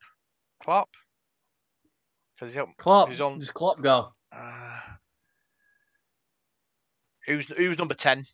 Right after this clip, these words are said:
Speaker 1: We took
Speaker 2: It's getting
Speaker 1: Ranmir out and
Speaker 2: difficult,
Speaker 1: put
Speaker 2: isn't
Speaker 1: who
Speaker 2: it?
Speaker 1: we put?
Speaker 2: Right. We, we, we should have wrote this down, really, shouldn't we?
Speaker 1: I did. <laughs> I've got Klopp at
Speaker 2: Oh, you
Speaker 1: nine.
Speaker 2: did, or you have got it now.
Speaker 1: I've got Klopp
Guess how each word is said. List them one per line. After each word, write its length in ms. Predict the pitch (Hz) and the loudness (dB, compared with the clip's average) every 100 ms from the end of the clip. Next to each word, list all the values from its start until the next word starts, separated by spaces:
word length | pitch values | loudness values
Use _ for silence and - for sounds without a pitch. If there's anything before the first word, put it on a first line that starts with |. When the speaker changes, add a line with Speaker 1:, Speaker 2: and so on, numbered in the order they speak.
| _ | _
Speaker 1:
We 80 | 135 | -4
took 180 | 196 160 | 0 4
Speaker 2:
It's 120 | 170 | 4
getting 220 | 170 175 | 6 6
Speaker 1:
Ranmir 60 | 170 | 8
out 160 | 156 147 | 8 6
and 80 | |
Speaker 2:
difficult, 140 | 151 143 | 0 -2
Speaker 1:
put 40 | 135 | -2
Speaker 2:
isn't 100 | 131 _ _ _ _ _ _ | -8 _ _ _ _ _ _
Speaker 1:
who 60 | 160 | -6
Speaker 2:
it? 60 | - - | -6 -10
Speaker 1:
we 60 | |
put? 200 | - 127 - _ _ _ _ _ _ _ _ _ | -12 -12 -12 _ _ _ _ _ _ _ _ _
Speaker 2:
Right. 360 | 127 123 113 127 | 2 6 6 6
We, 100 | 147 - | 0 -2
we, 100 | 185 - - _ | -8 -14 -20 _
we 120 | 190 | 2
should 160 | 196 240 | 6 8
have 80 | 175 | 10
wrote 180 | 180 160 | 8 6
this 140 | - | 2
down, 300 | 160 156 143 | 4 6 4
really, 220 | 127 120 | 0 -6
shouldn't 240 | 117 139 123 | -4 -4 -6
we? 60 | - - | -14 -4
Speaker 1:
I 60 | |
did. 220 | 139 160 - _ - - | 0 0 -2 _ -20 4
<laughs> 0 | 302 - - 175 - | 4 4 -6 -6 0
I've 80 | 151 | 4
got 120 | 151 | 6
Klopp 220 | 180 - | 6 4
at 60 | 220 | 6
Speaker 2:
Oh, 40 | 185 | 6
you 20 | |
Speaker 1:
nine. 140 | 127 220 | 8 6
Speaker 2:
did, 120 | 165 | 4
or 100 | 156 | 2
you 120 | 156 | 4
have 180 | 202 165 | 4 4
got 120 | 151 | -2
it 100 | 139 | -2
now. 260 | 131 117 - - 123 | -2 -2 -4 -10 -4
Speaker 1:
I've 60 | |
got 120 | 120 | -4
Klopp 340 | 120 175 165 | 0 4 4